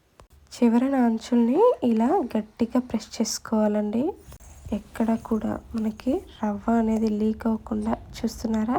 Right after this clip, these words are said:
ఎంత బాగా వచ్చిందో? అన్నిటినీ కూడా సేమ్ ఇదే ప్రాసెస్‌లో ప్రిపేర్ చేసుకొని పక్కన పెట్టేసుకోవాలండి.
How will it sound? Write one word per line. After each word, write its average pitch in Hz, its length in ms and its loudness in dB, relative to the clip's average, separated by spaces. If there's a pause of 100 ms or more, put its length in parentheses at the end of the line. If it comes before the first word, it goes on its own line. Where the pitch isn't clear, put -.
(160)
ఎంత 220 400 0 (100)
బాగా 214 320 -2
వచ్చిందో? 233 500 -4 (840)
అన్నిటినీ 233 520 0
కూడా 233 300 0 (140)
సేమ్ 226 400 0
ఇదే 220 200 0
ప్రాసెస్‌లో 220 640 -4 (100)
ప్రిపేర్ 226 500 0
చేసుకొని 220 600 -2
పక్కన 214 360 -2
పెట్టేసుకోవాలండి. 202 1080 -4